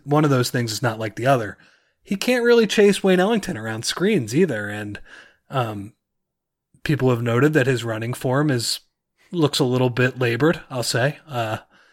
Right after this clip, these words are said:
he, uh, he's not the quickest moving around those screens. So my q-, question for him is,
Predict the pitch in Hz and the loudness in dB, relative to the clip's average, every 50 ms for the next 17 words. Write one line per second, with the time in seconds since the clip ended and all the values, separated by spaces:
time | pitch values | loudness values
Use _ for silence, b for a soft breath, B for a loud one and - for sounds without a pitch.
0 | b b b b b _ _ - 143 131 127 117 113 113 113 110 107 110 - - | b b b b b _ _ -2 0 2 2 2 2 0 -2 -2 -4 -6 -10 -16
1 | _ _ _ _ _ _ _ _ _ - 151 139 139 156 156 151 - 165 - - | _ _ _ _ _ _ _ _ _ -6 -4 0 2 2 2 2 2 -2 0 2
2 | 165 151 139 - 165 165 - - - 151 143 135 127 139 131 127 127 123 123 123 | 2 2 2 2 0 0 -2 -4 -2 -2 0 0 2 0 0 0 0 0 0 0
3 | 123 120 - - - 131 123 127 139 139 - b b b b b b b b b | -2 -2 -4 -4 -4 -2 -2 -2 -2 -4 -6 b b b b b b b b b
4 | - - 185 180 175 170 160 156 156 - - _ _ - 143 160 190 247 - - | -2 2 4 4 6 4 4 2 -2 -8 -18 _ _ -10 -4 -2 -2 -2 -2 -4
5 | - _ - - 220 208 190 - 185 160 - - 135 120 120 - 190 208 202 175 | -8 _ -2 2 2 2 2 2 -2 -2 -2 -2 -2 -2 0 2 2 2 4 2
6 | 139 120 120 120 117 113 113 110 104 - - | 0 0 -2 -4 -4 -4 -6 -8 -8 -10 -12